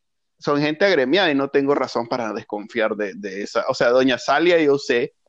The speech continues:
que tiene años en, en, en, en la, en, en, en, or-, agremiada en la sociedad civil y yo sé que una lideresa de esa, de ese,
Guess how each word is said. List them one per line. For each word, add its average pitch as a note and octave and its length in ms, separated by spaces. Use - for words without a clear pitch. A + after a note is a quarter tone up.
que B2+ 140
tiene B2+ 480
años C3 600
en, A2 200
en, A2+ 220
en, G#2+ 400
en A2 180
la, G#2+ 300
en, A2 360
en, G#2 240
en, G#2+ 280
or-, B2+ 240
agremiada B2 580
en C#3+ 60
la C#3 100
sociedad A#2+ 360
civil B2+ 340
y B2+ 60
yo A#2 100
sé G#2+ 200
que A2+ 220
una A#2+ 220
lideresa B2+ 640
de A2 120
esa, G2+ 260
de G2 340
ese, G#2+ 360